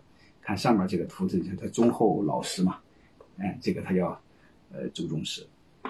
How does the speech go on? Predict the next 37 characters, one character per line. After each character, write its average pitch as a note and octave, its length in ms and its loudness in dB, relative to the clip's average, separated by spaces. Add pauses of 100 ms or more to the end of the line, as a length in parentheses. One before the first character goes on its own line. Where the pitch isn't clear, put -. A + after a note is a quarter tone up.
(720)
啊， - 280 -12 (140)
嗯 F2 560 -4
，“马 F#2+ 80 0
校 G2 140 2
长 F#2 120 4
你 D2+ 80 2
好， - 240 -6 (220)
嗯， F#2+ 180 2
在 F#2+ 80 0
湖 F#2 200 0
南 F#2 120 4
做 F#2 140 0
建 F#2 160 2
材 F#2 140 -2
销 F2 160 -2
售， F#2+ 180 -8 (140)
零 F#2+ 200 4
五 A2+ 140 6
年 F2+ 180 2
到 F#2 120 -4
贵 F2+ 160 0
校 F2 180 -4
学 F2+ 160 -4
完 F2 160 -4
股 - 100 -8
权 F2 200 -6
激 E2 100 -6
励 E2+ 80 -4
后 F#2 160 -6
回 - 180 -6
来 D#2 80 -2
实 - 180 -12
践， - 180 -14
效 E2+ 160 -6
果 E2+ 100 -4
很 F2+ 140 -8
好。 - 180 -12